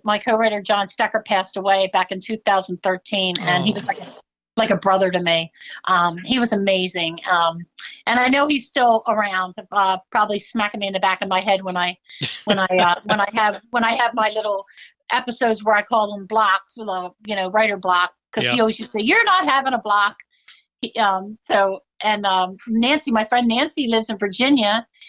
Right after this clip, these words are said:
Speaker 1: and we write, we write two or three times a week together. We just got off the phone this morning. We wrote another song this morning.
Speaker 2: Oh, cool.
Speaker 1: And, uh, we write quite frequently together. Tim McGreary is, uh, a really good friend of mine from Florida. He's a retired fireman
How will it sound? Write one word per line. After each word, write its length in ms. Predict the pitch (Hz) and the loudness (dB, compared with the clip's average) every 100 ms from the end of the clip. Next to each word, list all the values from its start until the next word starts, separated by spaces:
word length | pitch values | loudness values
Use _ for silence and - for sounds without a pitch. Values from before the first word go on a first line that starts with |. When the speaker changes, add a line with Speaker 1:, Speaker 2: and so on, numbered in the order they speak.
| _ | _
Speaker 1:
and 160 | 208 208 | 2 4
we 140 | 302 | 4
write, 360 | 294 262 226 214 - | 4 2 2 -2 -4
we 100 | 294 | -2
write 220 | 330 277 - _ _ _ _ _ | 0 0 -4 _ _ _ _ _
two 120 | - | -2
or 100 | 330 | -2
three 200 | 392 359 | 0 -2
times 260 | 359 320 294 | 0 0 0
a 40 | 269 | -2
week 180 | 277 | -6
together. 260 | - 220 196 | -4 0 0
We 100 | 214 | 0
just 200 | 247 359 | -4 0
got 80 | 339 | 2
off 140 | 285 | 2
the 80 | 285 | 0
phone 180 | 262 262 | -4 -4
this 180 | 240 - | -4 -4
morning. 200 | 240 202 | -2 -2
We 80 | 196 | 0
wrote 200 | 202 208 | 0 2
another 240 | 208 202 | -2 -2
song 280 | - 190 190 | 0 0 0
this 180 | 185 - | -4 0
morning. 300 | 196 190 175 | 0 2 0
Speaker 2:
Oh, 180 | 294 254 | -2 -4
cool. 480 | - 311 277 135 - _ _ _ _ _ | -4 -4 -4 -6 -10 _ _ _ _ _
Speaker 1:
And, 340 | 226 226 220 | 0 2 4
uh, 300 | 208 202 190 | 4 4 2
we 140 | 196 226 | 0 0
write 280 | 240 226 - _ | 0 0 -6 _
quite 240 | - 254 | -2 0
frequently 400 | 262 262 240 202 | 0 -2 -4 -4
together. 460 | 190 190 185 175 185 | -2 2 2 0 -6
Tim 160 | - 320 | -2 0
McGreary 600 | 349 254 294 311 254 220 | 0 2 4 4 2 0
is, 140 | 220 208 | -2 0
uh, 260 | 202 190 180 | 2 4 2
a 60 | 202 | -2
really 260 | 233 285 | 0 0
good 160 | 226 220 | 0 -2
friend 180 | 214 202 | -2 -2
of 40 | |
mine 260 | 208 202 196 | 0 0 -2
from 200 | - 190 | -4 -6
Florida. 600 | - 294 370 247 208 226 - _ _ - | 0 4 4 4 2 2 -4 _ _ -2
He's 220 | 311 349 | 0 2
a 140 | 285 | 0
retired 560 | 220 240 302 285 277 233 | 0 0 2 2 2 0
fireman 560 | 254 240 262 277 285 | 0 2 0 -2 -4